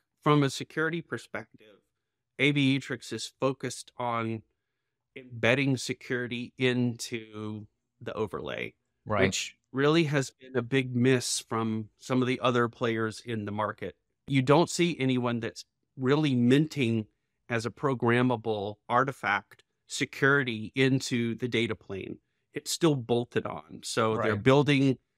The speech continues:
Speaker 1: uh, these overlay networks using C S P native tools, but then in comes my firewall on a trolley, in comes my waf on a trolley. Maybe it's cloud native, maybe it's marketplace.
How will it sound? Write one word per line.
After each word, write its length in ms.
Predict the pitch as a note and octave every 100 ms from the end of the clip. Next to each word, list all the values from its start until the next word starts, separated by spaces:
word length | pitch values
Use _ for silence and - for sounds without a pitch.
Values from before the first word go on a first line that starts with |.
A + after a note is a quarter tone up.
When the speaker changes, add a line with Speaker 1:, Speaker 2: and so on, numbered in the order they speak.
| _ _ -
Speaker 1:
uh, 220 | A2+ G#2
these 260 | G#2 B2 A#2+ C#3+
overlay 400 | C3+ C3 A2+ A#2+
networks 580 | D3+ - D#3 C#3+ -
using 360 | A2+ A#2+ B2+ A2+
C 200 | - B2
S 120 | A2+
P 180 | - A#2
native 320 | A2 G#2 G#2
tools, 460 | - E3 D3+ C#3 -
but 180 | G#2 -
then 300 | A#2+ A#2 A#2+
in 200 | C3+ C#3+
comes 360 | - C#3+ B2 A#2
my 140 | G#2
firewall 580 | G2 C3 C3+ C3 B2+ A2
on 80 | G2
a 80 |
trolley, 520 | G#2 E3 C#3+ C#3+ C#3 A#2+
in 140 | B2
comes 300 | - A#2 -
my 140 | F#2+
waf 360 | F#2+ C3 B2+ -
on 100 | G2+
a 80 | G2
trolley. 400 | - B2+ B2 B2
Maybe 280 | A2+ B2 A#2
it's 120 | A2+
cloud 320 | - A#2 A#2
native, 260 | G#2+ A2+ A2
maybe 280 | G#2+ G#2+ G#2
it's 140 | -
marketplace. 600 | B2 - A2+ - F#2+